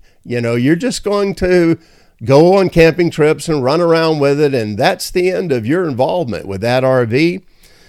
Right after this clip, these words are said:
well, then you could have a lot worse problems <laughs> than just delamination. Remember, we talked about how the water follows gravity. So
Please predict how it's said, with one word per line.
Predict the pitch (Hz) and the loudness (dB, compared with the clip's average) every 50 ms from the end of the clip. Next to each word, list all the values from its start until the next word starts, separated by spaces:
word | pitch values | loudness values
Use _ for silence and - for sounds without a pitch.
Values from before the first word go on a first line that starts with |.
| - _ - - - | -20 _ -20 -10 0
well, | 139 143 151 151 | 4 4 6 6
then | 147 165 160 147 | 6 4 2 2
you | 147 170 180 | 2 -2 0
could | - 208 202 165 | 2 2 2 2
have | 165 180 175 175 170 147 | 2 2 2 2 2 0
a | 156 - 151 | -2 -2 0
lot | 151 151 165 160 160 175 202 240 269 269 214 135 85 - - _ | 0 2 0 0 0 2 2 2 4 4 2 2 0 -4 -8 _
worse | 131 123 127 143 160 156 139 117 - - | -8 0 2 4 4 4 4 2 -2 -8
problems | - - 160 165 165 143 117 80 80 76 76 76 - 139 - | -6 -2 0 2 2 2 0 -2 -6 -10 -10 -8 -8 -8 -6
<laughs> | - | -4
than | 127 113 104 95 | -4 -4 -4 -4
just | 92 117 139 135 117 - - 117 | -4 0 0 0 0 -2 -4 -6
delamination. | 104 113 117 110 110 110 104 98 92 87 85 101 107 107 98 - - 73 65 73 | -6 -4 -4 -4 -4 -6 -6 -6 -8 -8 -8 -6 -6 -6 -6 -8 -10 -14 -14 -12
Remember, | 78 92 113 147 208 233 208 143 107 90 71 - - _ _ _ _ _ _ - | -8 -4 0 2 4 4 4 2 0 -4 -4 -8 -14 _ _ _ _ _ _ -8
we | - 113 | -8 -8
talked | - - 170 170 185 185 - 180 | -4 0 2 2 2 0 -2 -4
about | 156 131 147 143 143 151 143 - - _ _ _ _ _ _ _ | -4 0 2 2 2 2 2 -2 -6 _ _ _ _ _ _ _
how | 139 139 139 135 135 139 - - | 2 4 4 6 4 4 0 -4
the | 131 123 | -10 -10
water | - 120 131 143 165 160 156 147 | -6 -2 2 2 4 4 4 2
follows | 131 - - - - 156 160 160 151 135 131 127 123 120 92 104 | 0 -2 -4 -2 -2 0 2 2 2 2 2 2 2 0 -2 -4
gravity. | 107 110 117 120 127 123 101 85 - - 58 50 - | -6 -4 -2 0 0 0 -2 -4 -8 -10 -14 -16 -14
So | - - - 147 143 123 104 | -8 -4 -2 0 0 0 -2